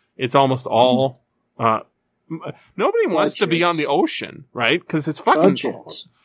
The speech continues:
Speaker 1: Well, there's
Speaker 2: It's
Speaker 1: that too.
Speaker 2: expensive
Speaker 1: Yeah, yeah, yeah.
Speaker 2: to shoot on the
Speaker 1: A hundred percent.
Speaker 2: water.
Speaker 1: But, but there's also another reason that is not, you know, in reality is sailors don't like sailing. <laughs> They need to sail. It's their job,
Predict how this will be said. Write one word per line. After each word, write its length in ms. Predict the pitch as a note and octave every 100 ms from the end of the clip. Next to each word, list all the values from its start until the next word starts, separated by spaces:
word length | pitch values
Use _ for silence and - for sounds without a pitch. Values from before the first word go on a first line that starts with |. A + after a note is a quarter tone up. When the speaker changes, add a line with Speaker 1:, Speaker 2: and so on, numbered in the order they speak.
| _ _ -
Speaker 1:
Well, 160 | F#3+
there's 180 | F#3+ F#3+
Speaker 2:
It's 40 | -
Speaker 1:
that 180 | E3+ E3
too. 260 | F#3+ A3
Speaker 2:
expensive 400 | - C4+ B3 B2 _ _ -
Speaker 1:
Yeah, 120 | G#3
yeah, 140 | G3+ F#3
yeah. 240 | D#3+ A2+
Speaker 2:
to 120 | E3+
shoot 320 | - - D#3
on 220 | D3 C#3+ C#3+
the 40 |
Speaker 1:
A 40 |
hundred 200 | D#3 G#3+ -
percent. 440 | F3+ F#3+ B2+ B2
Speaker 2:
water. 120 | F3 -
Speaker 1:
But, 100 | E3
but 160 | F3+ D#3+
there's 160 | E3
also 280 | F#3+ F3 F3+
another 320 | D3 F3+ F#3
reason 420 | B2 G#2 F2 G#2+ - _ _ _ -
that 220 | C3+ B2
is 200 | D#3+ C3
not, 200 | A#2+ D#3+ - -
you 100 | D#3+
know, 180 | C3+ A#2+ F3
in 160 | C#3
reality 500 | B2+ D3+ A3 - A#2
is 200 | G#2 G#2+ - _
sailors 420 | - C#4 F4 G3 -
don't 220 | F#3 D3+
like 220 | C3 D3+
sailing. 440 | - B2+ C3 A2+ - _ _ _ _ _ _ -
<laughs> 0 | G#3+ - G#3+ - - G3+ E3+ -
They 140 | D4
need 340 | B3 C#4 F4+
to 120 | - -
sail. 340 | - G#2+ A#2+
It's 120 | D3+
their 140 | G3+ F3
job, 680 | - F3 F#3 A2+ E2+ -